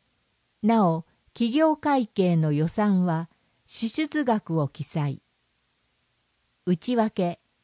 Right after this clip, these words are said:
病院事業、二十七億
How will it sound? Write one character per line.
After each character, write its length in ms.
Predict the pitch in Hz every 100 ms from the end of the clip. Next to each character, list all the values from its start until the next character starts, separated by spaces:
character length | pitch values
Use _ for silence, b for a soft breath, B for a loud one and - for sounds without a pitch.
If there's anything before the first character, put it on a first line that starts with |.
| _ _ _ -
病 360 | 220 285 302
院 260 | 285 277 247
事 200 | 208 220
業、 380 | 175 147 127 - _ _ _ _ _
二 180 | 220 302
十 300 | 247 233 190
七 360 | 170 180 226 214
億 440 | 165 - 143 -